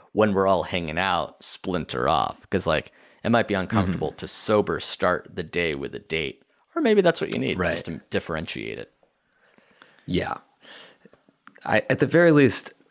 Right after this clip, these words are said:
Speaker 2: I think we both agree that you should just go for it. You have nothing to lose here.
Speaker 1: I don't think he would wrestle you if he wasn't interested at all.
Speaker 2: Yeah. I agree.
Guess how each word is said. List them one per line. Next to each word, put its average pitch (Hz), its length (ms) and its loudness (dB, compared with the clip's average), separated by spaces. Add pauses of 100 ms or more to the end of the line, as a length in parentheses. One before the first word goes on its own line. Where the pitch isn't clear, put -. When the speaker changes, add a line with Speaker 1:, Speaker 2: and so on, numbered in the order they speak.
Speaker 2:
I 113 80 4
think 123 180 4
we 113 100 6
both 104 280 4
agree 98 280 4
that 92 140 2
you 95 80 2
should - 160 0
just 90 220 0
go 85 180 2
for - 260 -6
it. - 160 -10 (100)
You 113 140 4
have 104 120 4
nothing 95 260 2
to 73 60 -4
lose - 280 -6
here. - 240 -4 (600)
Speaker 1:
I 123 140 0
don't 190 200 4
think 247 160 6
he 220 100 8
would 156 200 8
wrestle 95 420 4
you 82 240 -2
if 80 120 -6
he 85 100 -4
wasn't 82 400 0
interested - 640 -10
at 57 140 -6
all. - 440 -4 (680)
Speaker 2:
Yeah. 95 520 2 (1500)
I - 60 2
agree. - 380 -8